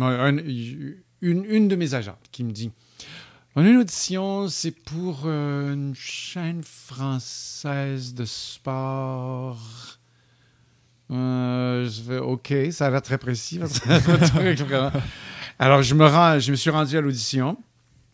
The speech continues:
Et il y avait une, euh, dans, dans le lobby, il y avait une, une feuille de, de,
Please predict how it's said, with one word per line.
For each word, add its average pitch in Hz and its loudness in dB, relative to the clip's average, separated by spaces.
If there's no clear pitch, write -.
Et 120 0
il 117 0
y 113 2
avait 113 0
une, 120 0
euh, 110 0
dans, 110 -4
dans 107 -2
le 104 -4
lobby, 104 -4
il 120 -6
y - -4
avait 113 -6
une, 110 -2
une 104 -6
feuille 110 -4
de, 95 -10
de, 98 -14